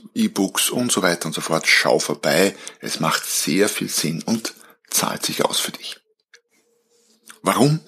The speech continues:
bewegen wir uns als Menschen und natürlich auch als Kunden? Klar, es betrifft ja nicht nur deine Kunden, sondern auch dich selber im selben Maße. Ähm, so wie es der Titel schon sagt, Zuckerbrot oder Peitsche. Also wir bewegen uns entweder, weil wir Zuckerbrot erreichen wollen, irgendwas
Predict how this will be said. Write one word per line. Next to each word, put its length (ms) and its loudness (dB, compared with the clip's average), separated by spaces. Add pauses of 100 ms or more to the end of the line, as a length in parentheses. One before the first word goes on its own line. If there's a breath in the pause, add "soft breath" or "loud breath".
bewegen 400 0
wir 100 2
uns 160 -2
als 140 -4
Menschen 420 -2
und 100 -10
natürlich 400 2
auch 200 0
als 160 2
Kunden? 340 0
Klar, 300 2 (320 loud breath)
es 60 -8
betrifft 340 -2
ja 80 4
nicht 200 0
nur 120 2
deine 260 0
Kunden, 300 -2
sondern 200 -4
auch 140 -10
dich 220 -4
selber 400 4
im 180 0
selben 320 0
Maße. 400 0 (920 loud breath)
Ähm, 380 4 (1120)
so 240 4
wie 40 8
es 60 2
der 100 4
Titel 220 2
schon 180 2
sagt, 480 0
Zuckerbrot 500 0
oder 120 -4
Peitsche. 420 0
Also 200 -8
wir 160 -2 (160)
bewegen 360 2
uns 260 2
entweder, 520 0
weil 160 4
wir 140 -6
Zuckerbrot 580 0
erreichen 560 -2
wollen, 280 2
irgendwas 420 -4